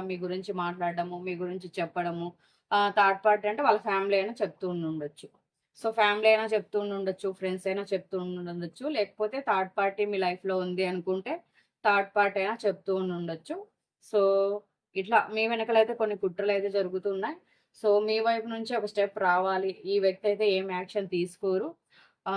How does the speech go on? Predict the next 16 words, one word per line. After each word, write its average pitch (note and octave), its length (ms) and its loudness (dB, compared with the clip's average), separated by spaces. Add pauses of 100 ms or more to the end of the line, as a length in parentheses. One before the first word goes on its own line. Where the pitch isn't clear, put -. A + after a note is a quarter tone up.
so, A3+ 200 -2
యాక్షన్ G3 400 4
తీసుకోకూడదని G3 760 0
అయితే F#3+ 200 -4
అనుకుంటున్నారు. F#3+ 680 -6 (180)
ఎందుకంటే G3 520 -4 (800)
ఈ G3 100 4
వ్యక్తి G#3 320 0
ఈగోయిస్ట్ G#3 520 2
కాబట్టి F#3+ 540 -2
ఈ A3+ 120 -2
వ్యక్తికి F#3+ 360 -2
అదే F3+ 180 0
అడ్డు E3+ 260 0
వస్తుంది. F3+ 500 -6 (760)
So, - 140 2